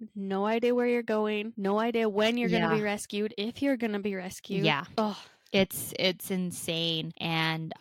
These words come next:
Speaker 2: I didn't even go into a lot of detail of her time on the ocean alone, but it's pretty incredible.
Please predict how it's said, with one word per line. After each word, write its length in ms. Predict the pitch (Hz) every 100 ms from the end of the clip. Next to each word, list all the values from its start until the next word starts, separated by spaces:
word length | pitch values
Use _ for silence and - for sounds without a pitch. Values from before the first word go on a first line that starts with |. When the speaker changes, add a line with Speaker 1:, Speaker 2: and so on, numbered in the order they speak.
| -
Speaker 2:
I 220 | 185 208
didn't 200 | 220 190
even 220 | 170 165
go 180 | 160 160
into 340 | 160 165 - 165
a 20 |
lot 220 | 165 170
of 180 | 160 -
detail 720 | 156 160 - 214 233 262 277 -
of 320 | 196 180 175
her 220 | 175 185
time 720 | 170 - 160 165 185 202 214 247
on 260 | 196 185 196
the 160 | 220
ocean 380 | 208 208 - 208
alone, 540 | 214 202 196 208 233 233 -
but 120 | 196
it's 140 | 202
pretty 300 | - - 285
incredible. 720 | 233 190 - 185 175 175 170